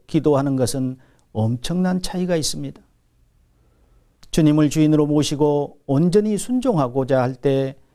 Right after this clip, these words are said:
주님께서 주도적으로 인도하시고 주님의 기쁘시고 선하신 뜻을 더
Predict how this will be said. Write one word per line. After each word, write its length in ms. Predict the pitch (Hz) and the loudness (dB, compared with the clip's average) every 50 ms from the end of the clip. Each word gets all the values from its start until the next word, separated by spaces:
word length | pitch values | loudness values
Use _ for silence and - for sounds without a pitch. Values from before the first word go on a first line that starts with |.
| _ _ _ _ _ _ _ _ | _ _ _ _ _ _ _ _
주님께서 840 | - 147 262 254 123 - 151 123 - - 135 135 135 139 135 - - - _ _ | 0 2 2 2 2 2 0 0 0 0 0 2 2 0 -2 -6 -12 -20 _ _
주도적으로 840 | - - 170 160 233 220 180 185 151 117 123 123 127 131 135 139 - - | -2 -2 0 2 2 2 2 2 0 0 0 0 2 2 0 0 0 0
인도하시고 840 | 156 160 185 190 196 190 151 123 120 - 123 - 120 107 104 107 - _ _ _ _ _ _ _ _ _ _ _ | 0 2 2 2 2 2 2 0 0 -4 -8 -8 -8 -8 -8 -10 -12 _ _ _ _ _ _ _ _ _ _ _
주님의 380 | _ - 160 143 139 147 151 135 | _ 0 2 4 4 2 2 0
기쁘시고 480 | - 151 - - 156 127 - 156 156 143 | -2 -6 -2 0 -2 -2 0 0 0 0
선하신 400 | - 170 165 165 156 - 180 170 | 0 2 2 2 0 0 -4 -2
뜻을 500 | - 190 - - 190 190 190 196 - - _ | 0 0 0 2 0 0 -2 -4 -6 -6 _
더 420 | 151 156 180 202 214 208 - - | 0 0 2 0 0 -2 -6 -10